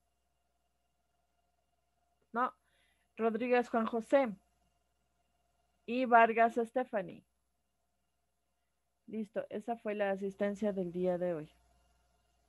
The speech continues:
Bueno, mis queridos chicos, a ver. Okay, I am going to share you the screen to the page number one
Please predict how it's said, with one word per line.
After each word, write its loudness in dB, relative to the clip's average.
Bueno, 6
mis 0
queridos 2
chicos, 0
a 0
ver. -2
Okay, 2
I 4
am 0
going 0
to -6
share 0
you -4
the 0
screen -6
to -6
the 0
page -2
number 0
one -4